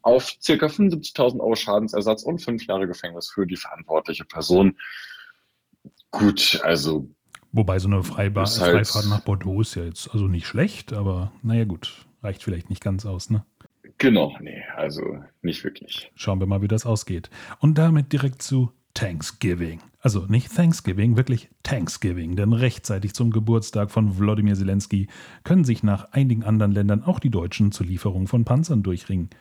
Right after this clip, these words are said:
Speaker 2: Gut, die Antwort hat etwas länger gedauert, weil offenbar aber auch niemand bei uns wusste, wie viele Leopard zwei Panzer noch auf dem Parkdeck stehen. Das hat Boris Pistorius,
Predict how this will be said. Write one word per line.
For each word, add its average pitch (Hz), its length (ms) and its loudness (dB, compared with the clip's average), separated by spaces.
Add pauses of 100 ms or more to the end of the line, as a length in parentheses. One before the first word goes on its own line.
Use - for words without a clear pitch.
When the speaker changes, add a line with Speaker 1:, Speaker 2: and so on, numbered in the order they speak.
(520)
Speaker 2:
Gut, - 260 0 (240)
die 127 100 -8
Antwort 123 460 2
hat - 240 -6
etwas 175 320 0
länger 156 200 2
gedauert, 123 480 0 (460)
weil 127 180 2
offenbar 131 340 2
aber 135 120 0
auch - 160 -2
niemand 131 340 4
bei 123 60 2
uns 113 220 0
wusste, 113 440 0
wie 98 120 -2
viele 107 200 0
Leopard 95 440 0
zwei 90 200 -6
Panzer 101 500 -2
noch 101 180 2
auf 107 80 0
dem 95 120 2
Parkdeck 127 380 0
stehen. 87 360 -6 (480)
Das - 200 0
hat 175 180 2
Boris 120 280 4
Pistorius, 101 580 0